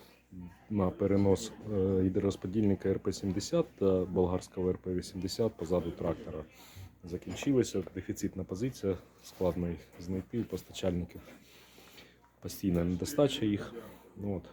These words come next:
зараз приїхали, так що звертайтеся, замовляйте, будь ласка. Так, багато дзеркал поприїжджало нового зразку, тобто сорок чотири сантиметри.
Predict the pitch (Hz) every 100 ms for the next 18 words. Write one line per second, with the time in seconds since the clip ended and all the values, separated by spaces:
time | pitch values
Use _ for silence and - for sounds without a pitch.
0 | - 95 101 95 - 107 120 - 92 90
1 | 85 - 85 95 110 98 - 90 87 90
2 | 92 98 95 - 90 90 87 - - -
3 | - - - - - - 92 80 101 117
4 | 101 92 107 143 143 101 117 113 107 107
5 | 104 98 - - 101 95 110 117 104 107
6 | 107 - 107 101 - - 98 98 - 95
7 | - 101 98 - - 98 - 95 - 92
8 | 87 95